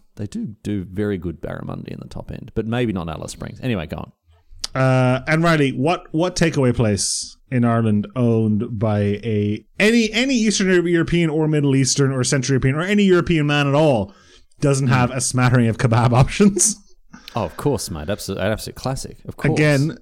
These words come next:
Speaker 2: would you, Riley, would you like to get a Beast Kebab Munchbox? <laughs> I know
Speaker 1: Oh
Speaker 2: I
Speaker 1: my
Speaker 2: would.
Speaker 1: God. What? I mean, is, is this a kebab made of beast meat?
Speaker 2: <laughs> I'm sure it
Speaker 1: Is
Speaker 2: is.
Speaker 1: this,
Speaker 2: I
Speaker 1: is
Speaker 2: don't
Speaker 1: this
Speaker 2: think
Speaker 1: artisanally, locally sourced werewolf that's been chopped up?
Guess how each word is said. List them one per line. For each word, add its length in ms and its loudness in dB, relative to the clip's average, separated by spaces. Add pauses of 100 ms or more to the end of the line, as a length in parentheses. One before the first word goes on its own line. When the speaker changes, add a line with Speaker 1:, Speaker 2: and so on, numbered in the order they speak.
Speaker 2:
would 240 2
you, 120 -4
Riley, 260 2
would 120 2
you 80 4
like 140 2
to 80 -2
get 140 4
a 40 4
Beast 400 0
Kebab 380 2
Munchbox? 1040 0
<laughs> 40 -6
I 120 6
know 160 2
Speaker 1:
Oh 40 2
Speaker 2:
I 40 2
Speaker 1:
my 40 2
Speaker 2:
would. 280 4
Speaker 1:
God. 120 -2
What? 280 0
I 80 4
mean, 120 -2
is, 160 -2
is 140 -2
this 160 0
a 60 -2
kebab 400 -2
made 260 -2
of 180 -6
beast 360 -6
meat? 280 -4
Speaker 2:
<laughs> 420 -4 (120)
I'm 200 6
sure 220 4 (120)
it 80 6
Speaker 1:
Is 180 6
Speaker 2:
is. 60 6
Speaker 1:
this, 80 4
Speaker 2:
I 80 6
Speaker 1:
is 60 2
Speaker 2:
don't 260 6
Speaker 1:
this 100 0
Speaker 2:
think 120 6
Speaker 1:
artisanally, 720 2
locally 440 2
sourced 360 0
werewolf 580 0
that's 220 -8
been 240 -2
chopped 360 -6
up? 320 -4